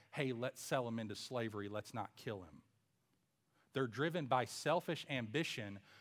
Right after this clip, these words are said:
but God is using that to preserve his promise so that the line will not be wiped out. 'Cause what happens?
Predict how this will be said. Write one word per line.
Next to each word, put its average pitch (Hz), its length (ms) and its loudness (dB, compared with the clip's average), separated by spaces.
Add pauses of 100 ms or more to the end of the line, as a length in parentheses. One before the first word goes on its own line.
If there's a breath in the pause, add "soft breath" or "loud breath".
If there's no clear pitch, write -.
(140 loud breath)
but 120 300 0
God 156 420 12
is 120 240 -4
using 123 640 2
that 110 480 4 (1000)
to 139 140 0
preserve 117 800 4 (240)
his 123 160 -4
promise - 760 0 (640)
so - 160 0
that 127 180 -2
the 117 220 -4 (300 soft breath)
line 127 420 6
will 123 140 0
not 123 180 0
be 120 80 -6
wiped 123 320 0
out. 123 180 6
'Cause 135 140 -6
what 220 140 10
happens? 151 460 8